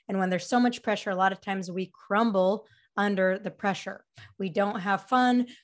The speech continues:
We don't play with confidence. And then we don't show our skills. So the more fun you can have,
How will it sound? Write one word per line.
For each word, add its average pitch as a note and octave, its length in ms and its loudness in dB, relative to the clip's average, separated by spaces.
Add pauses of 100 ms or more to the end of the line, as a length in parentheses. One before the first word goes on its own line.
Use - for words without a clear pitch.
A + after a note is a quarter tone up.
We G3 140 -4
don't G#3 240 -6
play F#3+ 180 -2
with F3 160 -4
confidence. A3+ 720 -2
And F#3+ 240 -4
then F#3 180 0
we F3+ 80 -2
don't F3+ 260 -4
show F3+ 220 -2
our E3 160 -2
skills. F#3+ 480 -10 (240)
So - 160 -6
the G#3 80 0
more A3+ 320 2
fun A3 420 2
you A#3 120 2
can A3 160 -2
have, G3 500 0